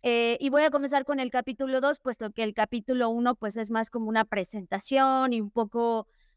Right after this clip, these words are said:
pues, de, de este preámbulo de lo que se va a tratar el resto del libro. Algo importante que quiero mencionar antes de comenzar con mi resumen es que, eh, me gustó mucho que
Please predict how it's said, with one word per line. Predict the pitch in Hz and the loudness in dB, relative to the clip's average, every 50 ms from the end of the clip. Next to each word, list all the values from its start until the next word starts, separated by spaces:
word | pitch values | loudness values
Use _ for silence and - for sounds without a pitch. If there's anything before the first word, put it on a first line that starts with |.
| _ | _
pues, | - - 214 190 | -6 -4 -4 0
de, | 196 220 208 208 208 - _ _ _ - | 0 0 0 0 -2 -4 _ _ _ -12
de | 208 196 220 208 | -6 -2 0 0
este | 202 208 - 240 | 0 0 -2 -2
preámbulo | 208 208 233 220 208 202 214 214 208 220 226 214 214 | -2 0 2 2 2 2 0 0 0 0 0 0 0
de | 208 202 | 0 0
lo | 196 190 190 | -2 -2 -4
que | - 202 | -4 -6
se | - - 202 | -6 -4 -2
va | 208 | -2
a | 208 | 0
tratar | - 220 220 214 208 208 | 0 0 0 2 2 2
el | 208 208 190 | 2 2 0
resto | 202 196 - - 220 | -4 -8 -6 -4 -4
del | 208 196 190 | -2 -2 -2
libro. | 202 214 208 196 196 - _ - | -2 -2 -2 0 -2 -2 _ 2
Algo | - 277 294 277 349 | 4 4 4 4 2
importante | 349 302 - 226 214 - 262 254 247 233 - 247 247 269 - - _ | -2 -2 -6 -6 -4 0 2 2 2 2 2 2 0 0 0 -4 _
que | - 233 208 - _ | -6 -6 -6 -6 _
quiero | - 220 220 226 | -2 0 0 2
mencionar | 233 226 214 208 - 202 185 196 202 202 | 0 0 -2 -4 -4 -4 -2 0 2 2
antes | 202 208 - 208 190 | 0 0 -2 -6 -10
de | 208 | -10
comenzar | - - 196 196 180 185 175 - 208 190 185 | -10 -10 -8 -8 -6 -6 -2 0 0 0 0
con | - 214 214 | 0 -2 -2
mi | 190 180 | -2 -2
resumen | 165 180 180 - 220 214 202 196 233 285 - _ _ _ _ _ _ _ _ _ _ _ _ - | -4 -4 -4 -4 -2 -2 -2 -2 -4 -6 -8 _ _ _ _ _ _ _ _ _ _ _ _ 2
es | 262 254 247 254 240 - | 4 4 4 4 0 -2
que, | - - 285 262 262 262 247 - - _ _ _ - | 0 2 4 6 6 4 4 0 -4 _ _ _ -2
eh, | - 247 240 240 | 0 2 2 2
me | 240 240 247 247 | 2 2 2 2
gustó | 233 269 233 - - 294 285 | 0 -2 -4 -2 0 0 2
mucho | 277 277 285 285 285 - - - 262 247 247 262 285 _ _ | 2 2 0 0 -2 -4 -4 -2 -2 0 0 -2 -4 _ _
que | - 240 226 226 220 220 - | -2 0 2 2 2 0 -2